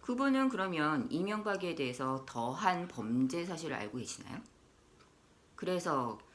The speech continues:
이명박이 구속되는 게 평생 소원이라고 하셨나? 그게 뭔지 정말 알고 싶어서요.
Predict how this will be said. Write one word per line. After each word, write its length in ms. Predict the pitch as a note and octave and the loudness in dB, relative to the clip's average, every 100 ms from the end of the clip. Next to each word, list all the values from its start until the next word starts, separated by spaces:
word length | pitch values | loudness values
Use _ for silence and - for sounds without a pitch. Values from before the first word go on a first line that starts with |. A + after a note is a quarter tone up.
| - - - _ - | -20 -20 -20 _ -6
이명박이 840 | D#3+ F3+ F#3 F3 D3+ C3 A#2+ G#2+ - | -2 2 2 2 2 2 0 -4 -6
구속되는 640 | D3+ F3 - C#3 A#2+ A2+ | -4 -4 -2 -2 -2 -4
게 160 | G#2 | -6
평생 440 | - D4 C4+ C4+ A#3 | -2 4 4 4 -2
소원이라고 480 | A#3 A3+ G3 C#3+ A2+ | 0 0 0 -4 -6
하셨나? 460 | A2+ F#2+ D#3+ B3 - - - - - _ - - - - - - - _ _ - - - - | -6 -6 -6 -6 -14 -20 -20 -20 -20 _ -20 -20 -20 -20 -20 -20 -20 _ _ -10 -4 -4 -4
그게 600 | - D4+ D4+ D4+ D4+ D4+ | -4 2 4 4 4 4
뭔지 1000 | C4 F3 F3 G3 F#3 - B2 B2 C3 E2 - - - _ - | 4 2 2 -2 -4 -4 -2 0 0 -2 -12 -20 -20 _ -18
정말 360 | - A3 A3+ G#3 | -6 2 4 4
알고 340 | - B2+ B2 | 2 -2 -4
싶어서요. 440 | D3+ - B2 A2 | -8 -8 -10 -10